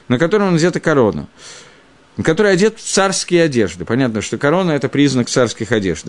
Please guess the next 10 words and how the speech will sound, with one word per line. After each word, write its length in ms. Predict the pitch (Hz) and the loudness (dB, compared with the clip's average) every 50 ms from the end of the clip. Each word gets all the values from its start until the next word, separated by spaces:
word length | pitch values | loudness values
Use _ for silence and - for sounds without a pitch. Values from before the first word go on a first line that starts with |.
| 98 101 - | -10 -6 -2
Люди 300 | 147 190 277 285 285 247 | 2 2 4 4 2 2
боятся 920 | 180 214 226 247 254 247 - - - - 143 120 113 104 98 95 95 92 | 2 2 2 4 2 2 0 -2 -2 0 2 2 2 2 0 -2 -4 -2
на 120 | 98 107 127 | 0 2 2
него 240 | 143 147 156 165 | 4 4 4 2
напасть, 480 | 147 131 117 - - 170 175 151 113 110 | 2 2 0 2 2 2 2 2 0 0
боятся 520 | 101 127 135 156 160 156 - - - 139 127 | 0 2 4 4 2 2 -2 -2 0 2 4
ему 280 | 117 113 117 131 127 | 4 4 4 4 4
гадость 380 | 110 127 147 160 147 139 123 - | 4 2 2 2 0 0 -2 -2
сказать. 480 | - - 127 107 104 113 104 98 - 127 | -2 -2 -2 0 2 0 0 0 0 -2
Она 340 | 139 175 214 208 185 - | 0 2 2 0 0 -2